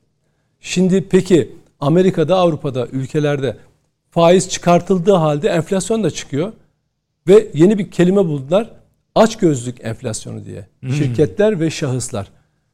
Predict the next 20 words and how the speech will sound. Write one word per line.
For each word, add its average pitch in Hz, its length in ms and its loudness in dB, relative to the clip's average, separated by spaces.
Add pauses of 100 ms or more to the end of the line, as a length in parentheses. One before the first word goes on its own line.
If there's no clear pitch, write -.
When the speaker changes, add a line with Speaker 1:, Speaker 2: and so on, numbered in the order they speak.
(120)
Speaker 1:
Açgözlük 175 560 2
enflasyonu 147 580 -2
diye 202 120 0
fiyatlara 180 560 2
yükleniyorlar 170 640 2
firmalar 143 460 0
falan 185 320 -2
ve 156 140 0
bu 214 120 4
enflasyonu 185 500 2
körüklüyor. 165 380 2
Yani 175 200 6
hiçbir 247 400 2 (120)
ekonomik 220 640 2 (560)
veriyle 170 640 6
açıklanamıyor. 214 640 4
Maliyetlerle, 196 1040 4 (460)
işte - 140 -6
enerji 185 500 4
fiyatlarıyla, 143 800 0